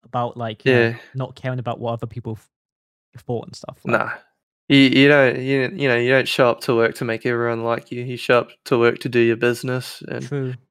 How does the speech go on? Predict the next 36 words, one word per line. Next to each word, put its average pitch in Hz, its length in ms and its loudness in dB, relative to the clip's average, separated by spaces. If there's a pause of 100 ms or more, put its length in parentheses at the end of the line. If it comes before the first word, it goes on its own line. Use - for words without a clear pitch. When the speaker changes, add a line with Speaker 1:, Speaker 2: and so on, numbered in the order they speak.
Speaker 2:
you 127 100 -2
know, 123 260 2
if 135 120 -14
people 131 300 2
support 127 440 2
you, 147 120 4
they 123 140 4
support 120 420 -2
you. 131 140 0
If 131 100 -6
they 117 100 -2
don't 120 220 2
support 120 360 0
you, 123 200 2
do 120 80 -4
you 120 160 2
even 113 180 -2
think 117 220 -2
of 127 80 0
them 117 160 0
anyway? 131 400 -2 (160)
No. 120 180 -2 (580)
Speaker 1:
Mm. 127 340 -8
Speaker 2:
That's, 120 340 -2 (720)
like, - 280 -8 (1000)
who 131 160 -2
cares? 127 380 -2
You're 123 100 2
always 120 140 2
gonna 110 140 -6
have 110 100 -10
people 117 220 -2
that 110 100 0
don't 113 220 -2
like 117 280 -4
you 127 180 -4